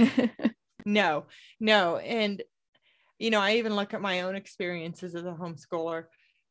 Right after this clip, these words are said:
Speaker 2: We did activities, but I don't feel like we were ever so busy. But here's what I did do that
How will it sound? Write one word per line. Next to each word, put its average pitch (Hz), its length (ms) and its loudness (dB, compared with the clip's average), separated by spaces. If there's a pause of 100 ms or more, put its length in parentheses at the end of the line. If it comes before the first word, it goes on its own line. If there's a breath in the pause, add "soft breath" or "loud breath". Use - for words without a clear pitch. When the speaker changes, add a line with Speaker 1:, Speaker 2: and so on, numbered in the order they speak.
Speaker 2:
We 330 280 4
did 294 260 2
activities, 196 880 -2
but - 160 -4 (100)
I 254 140 -4
don't 453 320 -2
feel 254 180 -2
like 220 240 -2
we 208 180 -4
were 196 220 0
ever 208 520 -6
so 226 400 0
busy. 254 320 -2
But - 160 0
here's 285 320 0
what 392 160 4
I 247 160 4
did 196 340 -2
do 185 200 -2
that 160 220 0